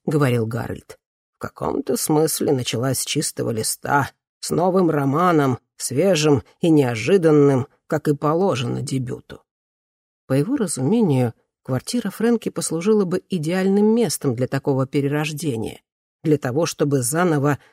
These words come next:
запустить карьеру. Впрочем, было совершенно ясно, чего Гарольд добивался на самом деле. Хотел, чтобы она открылась читателям после долгих лет затворничества.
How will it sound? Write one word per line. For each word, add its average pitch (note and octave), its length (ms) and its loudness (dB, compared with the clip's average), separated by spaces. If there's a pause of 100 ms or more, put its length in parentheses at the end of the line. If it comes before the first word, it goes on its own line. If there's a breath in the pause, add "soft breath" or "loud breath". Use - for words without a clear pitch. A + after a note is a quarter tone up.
запустить D#3 640 -2
карьеру. F3 600 -4 (880)
Впрочем, D4 400 -2
было A#3 220 4
совершенно D#3+ 640 0
ясно, D3+ 560 2 (220 soft breath)
чего F3 320 0
Гарольд E3+ 400 2
добивался D#3+ 580 2
на F3 160 0
самом D#3 460 -2
деле. A#2+ 320 -8 (420)
Хотел, C#4+ 300 -2
чтобы G#3 280 2
она G3+ 220 4
открылась G#3+ 480 2
читателям D3+ 720 0 (220)
после D#3+ 320 2
долгих E3 420 0
лет D#3 180 2
затворничества. D3+ 920 -2